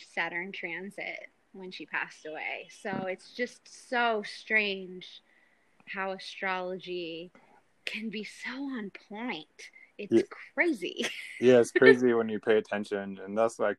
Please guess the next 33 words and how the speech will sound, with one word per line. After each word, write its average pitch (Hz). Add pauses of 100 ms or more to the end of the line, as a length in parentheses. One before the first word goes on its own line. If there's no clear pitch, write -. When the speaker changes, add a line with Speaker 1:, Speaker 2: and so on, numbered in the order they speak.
Speaker 2:
actually 104
why 95
keeping 101
a 92
journal 95 (140)
is -
a 101
really 98
amazing 92
thing, 95
'cause 92
you 87
can 98
look 98
back 95
at 95 (380)
your 101
life 98
events 92
and 95
you 95
can 104
be 101
like, 95
"Where 107
were 113
the 107
planets 113
then? 92
Like, 90
what 98
triggered 101
this 90